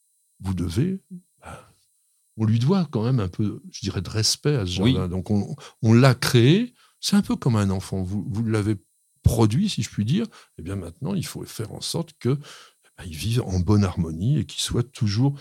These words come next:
Speaker 1: très, très beau. Alors, il y a d'autres travaux à faire.
Speaker 2: Oui.
Speaker 1: Euh, tu disais bourgeonne les tomates, toi ?
Speaker 2: Non,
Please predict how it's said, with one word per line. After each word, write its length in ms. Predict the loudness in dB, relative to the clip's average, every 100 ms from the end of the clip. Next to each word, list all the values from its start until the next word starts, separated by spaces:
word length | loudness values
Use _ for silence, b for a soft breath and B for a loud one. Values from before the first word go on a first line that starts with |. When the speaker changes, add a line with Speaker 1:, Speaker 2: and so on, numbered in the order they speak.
| B _ -6
Speaker 1:
très, 320 | 0 0 -2 _
très 200 | -6 -4
beau. 180 | -2 -4 -8 B B
Alors, 240 | -6 -6 -10 b _ _ _
il 60 | -10
y 40 |
a 40 | -2
d'autres 200 | 0 -2
travaux 360 | -2 0 0
à 60 | 0
faire. 280 | 0 -2 -2 -8 0
Speaker 2:
Oui. 220 | 4 6
Speaker 1:
Euh, 60 | 4
tu 140 | 2 2
disais 220 | 4 6
bourgeonne 360 | 4 4 4
les 120 | 4 2
tomates, 360 | -2 -2 -6
toi ? 220 | -8 -8 -8 _ _ _ -2
Speaker 2:
Non, 280 | 4 4